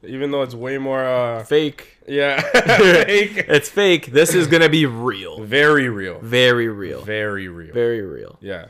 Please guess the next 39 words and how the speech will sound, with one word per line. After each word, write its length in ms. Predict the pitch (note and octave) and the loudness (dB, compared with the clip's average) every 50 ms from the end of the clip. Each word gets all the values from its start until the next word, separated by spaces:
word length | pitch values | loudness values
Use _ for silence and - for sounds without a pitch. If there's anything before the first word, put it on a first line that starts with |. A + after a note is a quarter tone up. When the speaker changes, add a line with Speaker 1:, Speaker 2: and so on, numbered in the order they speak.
| _ _ - | _ _ -14
Speaker 2:
Like, 360 | A#2+ G2 F#2 E2+ C#2+ _ - _ _ _ _ _ _ - | -12 -12 -12 -14 -16 _ -20 _ _ _ _ _ _ -20
Speaker 1:
Yeah. 120 | F#2+ E2+ - - - | -20 -20 -16 -8 -4
Speaker 2:
like, 120 | B2 A#2 A2+ | -4 -4 -2
we'll 220 | B2+ B2+ B2+ C3 | 0 2 2 2
get 200 | B2+ C3 C3 C3 | 2 2 2 2
rid 120 | C3 C3 B2+ | 2 0 0
of 100 | A#2+ A#2+ | 0 0
any 180 | B2 B2+ C3 C3 | 0 0 -2 -4
sar-, 280 | - - B2 A#2 - | -4 -2 -4 -4 -4
sharp 320 | - - - A2+ A2+ G#2 - | -6 -6 -4 -4 -4 -2 -4
objects 440 | G#2+ G2+ G#2+ G2+ - A2 G#2+ G#2+ - | -6 -6 -6 -8 -8 -8 -8 -8 -8
in 100 | A2 G#2+ | -12 -10
case 220 | - A2+ G#2+ G#2+ - | -8 -8 -8 -8 -8
this 100 | A2 A2 - | -12 -12 -10
person 320 | - A2+ G#2+ G#2+ - A2 | -8 -8 -8 -8 -10 -14
actually 260 | G#2 G2+ - - G2+ | -14 -14 -16 -18 -20
tries 400 | - - - G#2+ G2+ G2+ A2 - - | -16 -12 -10 -10 -10 -10 -12 -14 -12
to 80 | - | -8
Speaker 1:
Tries 280 | A2 A2+ G#2+ G#2 G2 - | -4 -2 -2 -2 -4 -8
to 120 | - - G#2 | -10 -10 -10
Speaker 2:
kill 260 | G2+ A#2+ G#2+ F2 D#2 | -8 -6 -8 -8 -8
themselves. 340 | D#2 C2 B1 - - - - | -14 -18 -20 -20 -20 -16 -16
Speaker 1:
attack 380 | G2+ - - G#2 G2 F#2+ G2 - | -16 -14 -10 -10 -10 -10 -10 -12
some-, 160 | - - G2+ - | -14 -14 -6 -2
Speaker 2:
Or 200 | A2+ A#2+ A#2+ A#2 | 0 0 0 0
Speaker 1:
or, 80 | A2 C#3 | 0 0
or 80 | D3 | 2
Speaker 2:
kill 140 | C#3+ B2+ B2 B2 | 2 4 4 4
Speaker 1:
attack 160 | A#2+ B2 B2+ A#2+ | 2 2 0 0
the 40 | B2+ B2+ B2 B2 | 2 2 2 2
Speaker 2:
the 60 | G#2+ A2 A2+ | 0 -2 -4
Speaker 1:
person. 160 | G#2 G#2+ G#2+ | -4 -4 -4
Speaker 2:
attacker. 420 | G#2 G#2+ G#2 - A2 A#2 D3+ E3+ _ | -4 -4 -6 -8 -10 -10 -10 -12 _
Whatever. 280 | - F3+ F3+ E3+ D#3+ - | -6 -4 -2 -2 -2 -2
Yeah, 220 | G3 G#3+ G3+ G3 - _ | -2 -2 -2 -2 -4 _
whatever 220 | - F#3 G#3 G#3+ A3+ | -4 -2 0 0 0
Speaker 1:
Because 80 | G#3 B3 | -2 -4
Speaker 2:
comes 100 | A#3+ A#3 | -4 -2
first. 340 | - A#3+ A3+ F3 B2+ - - | 0 0 2 0 0 -6 -12